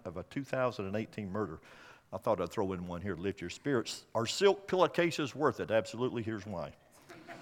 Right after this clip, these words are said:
Secretary of State accuses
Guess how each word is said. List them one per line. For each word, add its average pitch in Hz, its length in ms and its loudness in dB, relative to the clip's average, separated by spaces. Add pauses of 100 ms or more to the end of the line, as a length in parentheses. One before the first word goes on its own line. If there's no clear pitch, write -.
(580)
Secretary 208 640 8
of 147 80 4
State 175 340 6
accuses 143 500 0